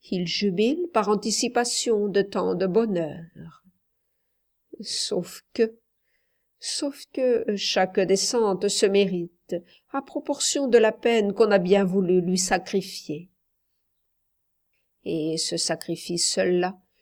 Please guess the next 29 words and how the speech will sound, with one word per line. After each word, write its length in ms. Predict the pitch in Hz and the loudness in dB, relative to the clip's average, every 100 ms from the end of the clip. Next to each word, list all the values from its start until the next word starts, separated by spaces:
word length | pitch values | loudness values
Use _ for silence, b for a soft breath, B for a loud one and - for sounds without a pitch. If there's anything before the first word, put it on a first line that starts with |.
| _ | _
suppose 680 | - - 262 254 269 269 226 | -6 -2 -2 0 0 2 6
la 180 | 226 202 | 8 8
maîtrise 560 | 196 196 - 202 196 202 | 4 2 2 2 4 4
d'un 320 | 185 190 190 | 4 4 4
art 320 | 180 196 202 | 2 0 0
autrement 500 | 190 - 196 190 202 | -2 0 0 2 2
difficile, 920 | 196 208 233 - - 254 233 214 208 b b b _ | 2 0 -2 -2 -2 -2 -4 -6 -8 b b b _
pour 160 | - 311 | -2 0
lequel 640 | 302 294 302 285 240 226 | 0 0 0 2 2 2
la 120 | 214 | 2
théorie 680 | 214 226 208 196 196 180 175 | 4 8 8 8 2 0 0
ne 120 | 180 | 0
vaut 280 | 170 175 175 | 0 0 -2
décidément 840 | - 170 170 - 175 180 190 214 | 0 0 0 -4 -2 0 2 0
rien. 480 | 214 196 160 160 151 _ _ _ _ _ _ _ _ _ _ _ _ _ _ - | -4 -10 -10 -10 -12 _ _ _ _ _ _ _ _ _ _ _ _ _ _ -8
Le 80 | 311 | -6
pauvre 340 | - 302 285 | -2 -4 -2
ignorant 600 | 277 262 277 277 285 277 | -2 0 0 -2 -4 0
va 140 | 240 | 2
devoir 380 | 208 226 202 220 | 6 4 4 2
gérer 380 | 196 202 196 208 | 2 0 2 2
au 200 | 190 196 | 4 4
mieux 380 | 202 202 226 254 B B B - | 4 4 2 0 B B B -2
l'instant 520 | 311 285 - 269 240 | 0 0 -2 0 2
approprié 800 | 202 202 208 196 - 196 185 180 | 2 0 0 0 0 4 4 4
pour 180 | 180 175 | 0 -4
changer 400 | - 185 185 180 | -2 0 0 2
les 120 | 175 | 2
vitesses. 760 | 190 190 151 143 - - - | 0 -4 -4 -4 -2 -2 -2